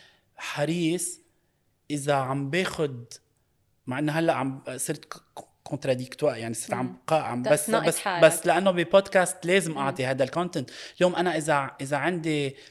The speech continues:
Speaker 1: آه، كيس واين، أنا حريص ما يطلع على السوشيال ميديا.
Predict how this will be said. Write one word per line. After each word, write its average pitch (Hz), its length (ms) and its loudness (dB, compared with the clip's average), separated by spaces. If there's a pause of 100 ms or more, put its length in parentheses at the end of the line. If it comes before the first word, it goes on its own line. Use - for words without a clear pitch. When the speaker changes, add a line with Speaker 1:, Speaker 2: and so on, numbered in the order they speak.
(280)
Speaker 1:
آه، 123 480 -4
كيس 165 460 -4
واين، 170 440 2
أنا 165 180 -2
حريص 175 380 -4
ما 175 100 0
يطلع 185 220 -4
على 131 60 -4
السوشيال 131 420 -8
ميديا. 123 400 -8